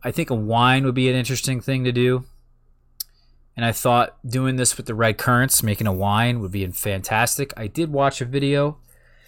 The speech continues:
a couple of videos of people making wine at home, and I just really was not into the whole process. <laughs> Um, it doesn't seem like my thing, but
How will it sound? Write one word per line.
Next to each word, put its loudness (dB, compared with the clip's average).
a 0
couple 4
of 4
videos 6
of -6
people -2
making 0
wine 0
at -4
home, 2
and -4
I 0
just 0
really 0
was -2
not -2
into -4
the -2
whole 0
process. 0
<laughs> -20
Um, 0
it -8
doesn't 0
seem 0
like 0
my 0
thing, -6
but 0